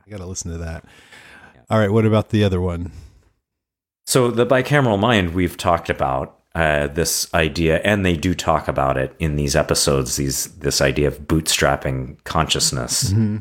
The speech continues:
Speaker 2: uh, by hearing a, um, an external voice in their head, uh, directing them to do certain things that they hear as a, a deity or a, a, an all-powerful being. Um, and it, interesting, I thought that they chose that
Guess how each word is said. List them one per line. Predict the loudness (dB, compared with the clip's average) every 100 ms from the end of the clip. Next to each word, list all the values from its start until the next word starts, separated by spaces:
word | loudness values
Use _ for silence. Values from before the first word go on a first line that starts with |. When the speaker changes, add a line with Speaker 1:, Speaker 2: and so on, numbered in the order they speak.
| -10 _ _ _
Speaker 2:
uh, | 0 2 2
by | 0 -2 0 0
hearing | 2 2 2
a, | 0 0 0
um, | 0 0 0 -2 -2 -2
an | 0
external | 0 -2 -2 0 0
voice | 0 2 2 0
in | -2
their | -2 -4
head, | -4 -6 -10 -16 _ _ -4
uh, | -2 0
directing | 0 0 0 -2
them | 0
to | 0
do | 0 0
certain | 0 -2 -4
things | -4 -4 -4
that | -6 -4
they | -4
hear | -4 -4 -2 -4
as | -4 -6
a, | -6 -8 -12 _ _ _ _ _
a | -2
deity | 2 4 4 4 4 4
or | 2 2
a, | -2 -4
a, | -6 -6 -4
an | -2
all-powerful | -2 -4 -4 -4 -4 -8 -8
being. | -6 -8 -10 -14 _ _ _ _
Um, | -2 0 -2 -4 -8 _ -2
and | 0 0 -2 -4 -4
it, | -4 -2 0
interesting, | 2 2 2 2 2
I | 2
thought | 2 0 0
that | -2
they | -2 -2
chose | 0 2 2 2 -2
that | -4 -4 -6